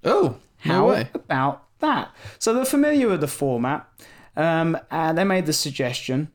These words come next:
Speaker 2: and I thought, "You know what? I really fucking like that, actually." So, Tom, Relax yourself, take a breath, clear your mind, clear the palate, just really
Speaker 1: <sighs> Okay.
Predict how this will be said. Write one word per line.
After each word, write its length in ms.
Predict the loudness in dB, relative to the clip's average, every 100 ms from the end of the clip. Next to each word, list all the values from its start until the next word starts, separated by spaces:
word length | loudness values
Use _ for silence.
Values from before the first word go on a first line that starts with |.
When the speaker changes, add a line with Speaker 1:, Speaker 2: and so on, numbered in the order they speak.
| -6
Speaker 2:
and 100 | -2
I 80 | -2
thought, 280 | -2 -2
"You 80 | 0
know 160 | 0 0
what? 300 | 0 -2 -6 _ -20 _ _ _ -6
I 60 |
really 180 | -2 -2
fucking 400 | -2 -4 -2 -2
like 220 | -2 -4
that, 200 | -8 -12
actually." 400 | -12 -8 -6 -4
So, 200 | -2 0
Tom, 420 | 0 0 0 0 -8 -20 _ _ -4
Relax 360 | 0 0 -2
yourself, 520 | -2 0 0 0 -4 -10 -14 -8
take 240 | -2 -2 -2
a 20 |
breath, 420 | -2 0 -2 -4
clear 180 | -2 0
your 100 | 2
mind, 440 | 4 2 0 -2 -2
clear 160 | 0 0
the 60 |
palate, 440 | 0 0 2 0 -2
just 180 | -6 -2
really 460 | 0 2 2 2
Speaker 1:
<sighs> 1300 | 0 -4 -4 -6 -8 -10 -12 -14 -16 -18 -18 -16
Okay. 40 | -10